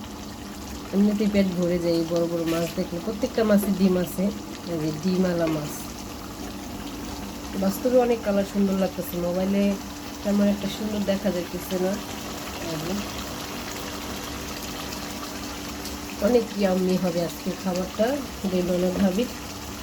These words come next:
ভাজিটা এখন আমি বেড়ে নিব একটা বাটিতে, ভাজিটাও হয়ে গেছে। একটু মিষ্টি কুমড়া ভাজিও ভালো লাগে। এই যে আর পানি আছে দেখা যাইতেছে, এখন জাল বাড়াই দিয়ে পুরাটাই শুকাই ফেলবো, আর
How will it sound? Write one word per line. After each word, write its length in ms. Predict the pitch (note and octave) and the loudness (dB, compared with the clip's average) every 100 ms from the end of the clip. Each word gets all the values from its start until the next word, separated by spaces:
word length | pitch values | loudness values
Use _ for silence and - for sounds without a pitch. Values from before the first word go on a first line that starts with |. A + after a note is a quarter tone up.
| - F#3+ | -4 0
ভাজিটা 360 | F#3+ F3+ F#3+ F#3+ F#3 | 4 4 4 2 2
এখন 160 | G3+ F#3 | 2 2
আমি 120 | F#3 F3+ | 2 2
বেড়ে 180 | F#3+ F#3 | 2 2
নিব 120 | F#3 F#3 F#3+ | 2 2 2
একটা 140 | G3 F3+ | 2 2
বাটিতে, 340 | F3 G3+ G3+ F#3+ | 0 0 0 2
ভাজিটাও 420 | F#3 F3+ F3 F3+ F#3 | 2 0 -2 0 2
হয়ে 160 | F#3 F#3 | 2 4
গেছে। 160 | G3 A#3+ | 2 2
একটু 120 | G#3+ B3 A#3 | 0 4 6
মিষ্টি 200 | A#3 C4 | 4 2
কুমড়া 220 | B3 B3+ A3+ | 2 4 6
ভাজিও 280 | A3 G#3 A#3 G#3 | 4 4 4 4
ভালো 160 | G3 F#3+ G3 | 2 2 2
লাগে। 220 | F#3 F#3 C#4+ - - - - - F3+ | 2 0 -2 -4 -12 -12 -10 -6 -2
এই 80 | F3 | -2
যে 80 | F3+ A#3+ - - - - - - - - A#2+ - - - - - - - - - - - - - - - - F#3+ | 0 -2 -4 -8 -8 -8 -8 -8 -8 -8 -8 -8 -8 -8 -8 -8 -6 -6 -6 -8 -8 -8 -8 -6 -8 -8 -4 0
আর 100 | F#3+ F#3+ G3+ | 2 2 4
পানি 220 | G3 G#3 G3 - G#3 | 6 6 4 0 0
আছে 200 | G3 G#3 G3+ G3 | 2 2 4 4
দেখা 180 | G3 F#3+ | 4 2
যাইতেছে, 360 | F#3+ F#3+ A3+ A#3+ - G3+ - | 2 2 4 4 4 4 4
এখন 180 | - G3+ G3 | 2 0 2
জাল 160 | G3 G3 | 2 4
বাড়াই 260 | G3 F#3+ G3+ G3 | 2 2 2 2
দিয়ে 180 | G#3 A3+ A#3+ | 4 4 2
পুরাটাই 420 | - G3 F#3+ G3 B3 - | 2 2 2 0 -2 -2
শুকাই 300 | G#3+ G3+ F#3+ | 0 0 0
ফেলবো, 240 | G3 G3 A#3 | 0 0 2
আর 60 | G#3+ | 4